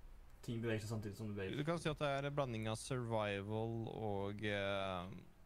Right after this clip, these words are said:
Speaker 2: altså, du må nesten spille det, for det er såpass unikt gameplay,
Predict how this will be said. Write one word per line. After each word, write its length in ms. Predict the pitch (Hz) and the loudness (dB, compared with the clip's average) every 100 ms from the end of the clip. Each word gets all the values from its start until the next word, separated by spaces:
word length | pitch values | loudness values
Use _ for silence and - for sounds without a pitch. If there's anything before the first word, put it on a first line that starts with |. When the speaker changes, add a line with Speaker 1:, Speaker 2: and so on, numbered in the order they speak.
| - - - - - - - - - - - - - - - - - - - - - - - - - - | -18 -18 -20 -20 -20 -20 -20 -20 -20 -20 -20 -20 -20 -20 -20 -20 -20 -20 -20 -20 -20 -18 -18 -20 -14 -10
Speaker 2:
altså, 240 | - - | -10 -2
du 80 | 151 | 0
må 80 | 175 | 0
nesten 260 | 175 180 | -2 -4
spille 260 | - 180 123 | -4 -2 0
det, 60 | |
for 120 | 135 160 | 2 2
det 60 | |
er 80 | 143 | 0
såpass 240 | 139 147 165 | -2 -6 -2
unikt 340 | 139 120 127 | 0 0 0
gameplay, 440 | 110 92 104 123 | 0 0 0 0